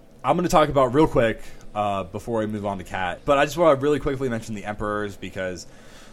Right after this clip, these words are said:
<clears throat> people often associate emperors with Rome, and the emperors were really a spo-, response to the growing territories within Rome. Um, and, uh,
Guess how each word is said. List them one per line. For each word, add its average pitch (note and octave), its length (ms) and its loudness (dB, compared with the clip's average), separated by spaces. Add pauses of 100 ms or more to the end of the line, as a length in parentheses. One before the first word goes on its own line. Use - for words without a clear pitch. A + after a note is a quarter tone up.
(300)
<clears throat> C3 300 -6
people C#3 260 -6
often A#2+ 280 -4
associate G2+ 460 -8
emperors F#2+ 480 -10
with F2 160 -14
Rome, F2 380 -8
and F#2 420 -10 (120)
the A#2+ 100 -6
emperors E3+ 360 -2
were B2 80 -6
really B2 220 -4
a G#2+ 60 -2
spo-, G#2+ 380 -4
response G#2+ 440 -4
to - 60 -8
the G2+ 80 -6
growing G2+ 300 -6
territories G2 600 -8
within F#2 240 -8
Rome. G#2+ 400 -4
Um, F2+ 440 -8 (840)
and, G#2+ 400 -8
uh, F#2+ 320 -8